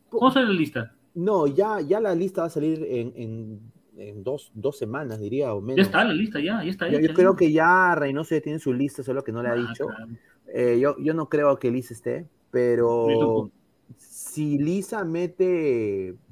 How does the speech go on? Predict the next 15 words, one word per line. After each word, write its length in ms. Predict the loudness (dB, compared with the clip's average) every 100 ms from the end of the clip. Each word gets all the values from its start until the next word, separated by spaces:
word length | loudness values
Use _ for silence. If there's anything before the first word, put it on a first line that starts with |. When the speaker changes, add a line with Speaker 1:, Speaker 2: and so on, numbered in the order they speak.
| _
Speaker 1:
tres 260 | 0 0 0
o 100 | -2
cuatro 280 | -4 -2 -2
goles 340 | 0 -2 -4
en, 140 | 0 2
Speaker 2:
Moja. 220 | 2 0
Speaker 1:
en 40 |
Portugal, 640 | -8 -6 -2 0 0 0 -4 _ _ _ _ _
yo 160 | -4 0
creo 200 | 0 0
de 200 | -2 -4
que 420 | -4 -2 -2 -6 -10 _ _ _ _ _ _
Speaker 2:
Puede 180 | 2 2
estar. 180 | 2 -6
Speaker 1:
se, 200 | -6